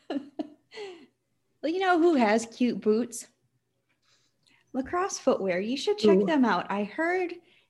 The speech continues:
Speaker 1: they've got a pretty cute girl on their page that they put up over Thanksgiving. You should check out
Speaker 2: Yeah?
Speaker 1: those
Speaker 2: Oh,
Speaker 1: boots.
Speaker 2: I'll have to go check that out. Actually, well, the Hey Dudes are more like, like Twisted X's or Sperry's
Speaker 1: Oh.
Speaker 2: that I got.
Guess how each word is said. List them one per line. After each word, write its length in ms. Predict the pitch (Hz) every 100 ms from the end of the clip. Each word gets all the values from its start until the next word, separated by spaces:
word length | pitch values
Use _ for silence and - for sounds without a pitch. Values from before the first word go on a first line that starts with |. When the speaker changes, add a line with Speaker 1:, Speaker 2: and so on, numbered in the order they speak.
| _
Speaker 1:
they've 140 | 247 254
got 200 | 262 226
a 60 |
pretty 420 | 226 - 269 285 269
cute 600 | - - 240 220 - 208
girl 320 | 226 214 214
on 320 | 208 185 185
their 160 | 175 165
page 460 | - 196 175 175
that 240 | - 170 -
they 400 | 92 - 185 - _ _ _
put 160 | - 202
up 180 | 180 175
over 220 | 170 170
Thanksgiving. 800 | - 165 - - 170 156 - 190 - -
You 120 | 208
should 300 | - 190 196 - - _ _ _ _ - - - - -
check 240 | 240 254
out 160 | 208 196
Speaker 2:
Yeah? 60 |
Speaker 1:
those 240 | 208 208 190
Speaker 2:
Oh, 20 |
Speaker 1:
boots. 360 | 294 330 277
Speaker 2:
I'll 60 | 226
have 100 | 226
to 80 | 294
go 80 | 294
check 260 | - 226
that 100 | 226
out. 160 | - - - _ _ _ _ _ - - - -
Actually, 580 | 240 247 311 302 226 - - _ _ -
well, 180 | 240
the 80 | 240
Hey 160 | 262 339
Dudes 320 | 214 214 196
are 100 | 202
more 220 | 202 196
like, 340 | 196 - - - - _ _ _ _ _ _ _ _ _ -
like 220 | - -
Twisted 380 | - 180 - 208
X's 360 | - - 202
or 120 | - -
Sperry's 420 | - - - 139
Speaker 1:
Oh. 80 | 156
Speaker 2:
that 120 | -
I 80 | -
got. 280 | - 50